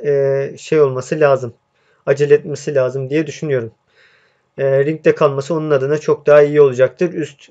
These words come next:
e, seviyedeki boksörlerle karşılaşırken bu tecrübelerini iyi bir şekilde kullanabilir. Evet, e, videomuzda genellikle söyleyeceklerim böyleydi. Şimdi, e, biliyorsunuz on Haziran'da Bakodir Jalolov'un karşılaşması var.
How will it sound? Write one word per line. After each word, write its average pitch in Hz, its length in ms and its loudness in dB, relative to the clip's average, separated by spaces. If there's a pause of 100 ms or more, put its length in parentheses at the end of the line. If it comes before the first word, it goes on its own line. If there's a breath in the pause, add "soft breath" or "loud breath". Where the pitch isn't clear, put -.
(140)
e, 135 420 2
seviyedeki 143 840 0
boksörlerle 139 580 2
karşılaşırken 147 800 -2
bu 151 220 -2 (260 soft breath)
tecrübelerini 139 600 0
iyi 151 160 -2
bir 135 40 -10
şekilde 135 580 -2 (420)
kullanabilir. 147 760 -2 (720 soft breath)
Evet, 139 420 0 (120)
e, 135 420 -2
videomuzda 165 520 2
genellikle 156 600 2
söyleyeceklerim 147 720 -2
böyleydi. 151 640 4
Şimdi, 170 600 0
e, 139 320 2
biliyorsunuz 156 440 -2
on 160 160 -4
Haziran'da 151 720 0 (280 soft breath)
Bakodir 151 440 0
Jalolov'un 151 540 2
karşılaşması 131 760 -4
var. 180 200 0